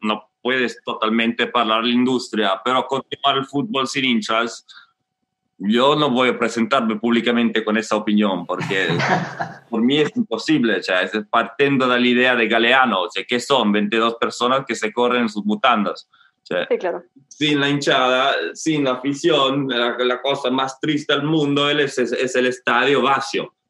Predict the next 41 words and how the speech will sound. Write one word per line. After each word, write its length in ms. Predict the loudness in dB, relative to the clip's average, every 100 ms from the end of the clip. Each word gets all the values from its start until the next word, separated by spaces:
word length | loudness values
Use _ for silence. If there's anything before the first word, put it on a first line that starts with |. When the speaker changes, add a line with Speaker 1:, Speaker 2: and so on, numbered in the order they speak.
| _ -6
Speaker 1:
¿no? 320 | -4 -4 -12 _
Vacío. 540 | -6 -4 -2 -2 -4 -10 _ _ _ -4
Entonces, 760 | -2 0 0 0 0 -2 -2 -2
eh, 260 | 0 0 0
me 300 | 0 2 2
puse 320 | 4 4 4
un 160 | 2
poco 240 | 2 2 2
a, 60 | 2
a, 320 | 2 2 2 2 0 0
a 40 | -2
hacer 260 | 0 0
una 140 | 2 0
mapa 640 | 0 0 0 2 0 -2
que, 300 | 2 2 2 0
que 380 | 0 0 0
era 100 | 0
un 100 | 0 -2
sueño 360 | 0 0 0
que 80 | -4
tenía 320 | -2 0 0
desde 320 | 0 -2 0
años, 380 | 2 2 0 -2
donde 220 | -2 -2
tú 160 | -2 0
puedes 200 | 2 0
clicar 400 | 0 -2 0 0
a 160 | 0 -2
país 360 | 0 0 0
a 120 | -2 0
país 540 | 0 2 0 -4 -16 -20 -20 -18 -6
y 140 | -4
ver 320 | 2 4 4
las 180 | 2 0
formas 360 | 0 0 0 0
de 80 | 0
vídeo 540 | 0 2 4 4 2
que 120 | 0 -2
se 160 | 0
han 80 | 0
hecho 560 | 0 -2 0 2 0